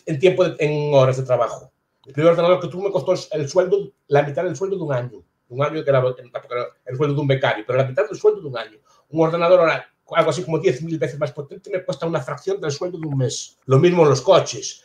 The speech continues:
lo mismo la ropa, lo mismo el alimento en términos relativos. Aunque, aunque subieron re-, los últimos precios, yo recuerdo cuánto, cuánto costaba comprar una cosa antes en términos de trabajo y cuánto cuesta ahora, ¿no? En general,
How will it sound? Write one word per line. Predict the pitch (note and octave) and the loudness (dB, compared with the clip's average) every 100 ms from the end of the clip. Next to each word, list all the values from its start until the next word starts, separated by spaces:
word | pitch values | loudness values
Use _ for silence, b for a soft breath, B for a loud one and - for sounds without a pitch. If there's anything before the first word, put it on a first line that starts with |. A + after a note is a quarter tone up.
| b | b
lo | D#3+ | 0
mismo | - C#3 | 2 4
la | C3+ | 2
ropa, | B2+ G3+ C3+ A#2 F#2+ - _ _ _ _ _ | 6 4 4 -2 -6 -10 _ _ _ _ _
lo | C3+ | 0
mismo | G3+ B3 B3 | 2 4 4
el | F#3 | 2
alimento | F3 E3+ G3+ A#3+ - | 0 0 -2 -4 -6
en | A3 | -4
términos | G#3+ G#3 G#3 | -4 -2 -2
relativos. | F3 C#3 F#3+ E3+ G#2+ - - | -2 -6 -6 -8 -8 -14 -6
Aunque, | D#3 D3 D3+ | -4 -4 -6
aunque | D#3+ C#3 | -6 -6
subieron | C3+ F#3 A3+ | 2 4 6
re-, | G#3+ G#3+ - | 4 -2 -4
los | E3+ - | -10 -10
últimos | G3 F3+ E3+ | -8 -6 -4
precios, | - G#3+ F#3 b b b | -2 -2 -4 b b b
yo | D#3+ | -2
recuerdo | F#3 G#3 | 2 2
cuánto, | F#3+ E3 - - | 2 -6 -8 -4
cuánto | F#3 F#3 | -2 -2
costaba | D#3 C3 E3 | -8 -6 -6
comprar | E3 E3 | -2 -2
una | D#3+ D3+ | -2 -2
cosa | D3+ D#3 E3+ | -4 -2 -2
antes | F#3+ C#3 C3 C3+ | -2 -6 -10 -10
en | C#3+ C3 | -6 -4
términos | D#3 D#3+ D3 C#3+ | -4 -2 -2 -2
de | C#3+ | -2
trabajo | C#3 D3 F3+ | -2 -2 -4
y | F3+ | -4
cuánto | E3 E3 F#3 | -8 -8 -6
cuesta | C3+ - | -6 -4
ahora, | C3+ C#3+ - - | -2 -2 -4 -6
¿no? | F#3 G3 | -6 -4
En | C3+ | -4
general, | D#3+ E3 G#3+ - | 0 2 2 0